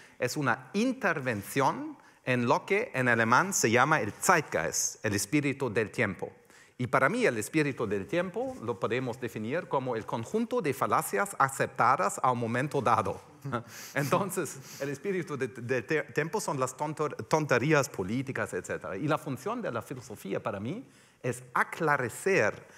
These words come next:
los presupuestos, los prejuicios, los bias, como se dice, de la sociedad. Eso es la función. Entonces, vivimos en una época que necesita la filosofía como en el siglo dieci-, dieciocho,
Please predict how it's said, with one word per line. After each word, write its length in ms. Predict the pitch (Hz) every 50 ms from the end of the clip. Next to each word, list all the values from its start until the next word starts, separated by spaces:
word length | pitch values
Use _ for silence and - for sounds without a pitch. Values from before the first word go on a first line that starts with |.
| - - -
los 220 | - 110 104 -
presupuestos, 1000 | - - 131 127 120 - 123 98 - 135 135 123 - - - - - - - - -
los 280 | 98 101 98 - -
prejuicios, 840 | - - - 120 131 123 - - 120 117 143 160 - - 110 101 -
los 280 | 113 95 92 104 104
bias, 440 | - 123 120 113 95 85 85 - -
como 220 | - - 104 101 107
se 120 | - 123
dice, 400 | 107 117 135 131 - 202 247 262 - - _ _ _ -
de 400 | - 123 135 135 156 190 208 - -
la 160 | 107 110 113
sociedad. 540 | 110 - - 120 113 - 117 104 95 82 85 -
Eso 220 | 135 139 - 185
es 80 | 160 -
la 100 | 147 -
función. 420 | - 143 120 - 135 101 85 78
Entonces, 580 | 110 104 - 151 135 123 - 110 92 - - - - _ _ _ -
vivimos 720 | 123 120 107 180 240 240 147 98 90 - - - - - _ _ - - -
en 140 | - 120 123
una 200 | 120 117 117 110
época 440 | 117 - 170 151 - 185 196 - -
que 220 | - 151 143 143 -
necesita 880 | 127 131 147 156 147 - 143 139 - 226 220 - 151 113 101 135 - - -
la 180 | 110 117 110
filosofía 800 | - - 143 120 113 - 127 113 - - 233 240 - 117 110 -
como 400 | - 147 143 175 208 220 - -
en 140 | - 127 127
el 120 | 117 110
siglo 420 | - - 202 180 165 165 165 165 160 - - - - -
dieci-, 440 | - - 131 127 - 143 135 127 - - 113
dieciocho, 720 | 101 123 120 - - 180 214 214 - - - - - -